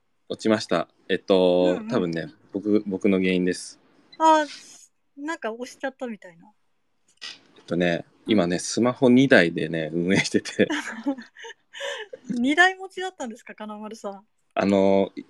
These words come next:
Speaker 1: 一個ガラケーだったんだけど、
Speaker 2: うんうん。
Speaker 1: この機に、
Speaker 2: うん。
Speaker 1: あの、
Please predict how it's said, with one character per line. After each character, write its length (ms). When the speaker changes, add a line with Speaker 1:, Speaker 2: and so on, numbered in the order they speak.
Speaker 1:
一 180
個 160
ガ 140
ラ 80
ケ 160
ー 40
だ 80
っ 40
た 160
ん 60
だ 100
け 80
ど、 300
Speaker 2:
う 20
ん 40
う 20
ん。 440
Speaker 1:
こ 100
の 140
機 160
に、 440
Speaker 2:
う 60
ん。 380
Speaker 1:
あ 60
の、 200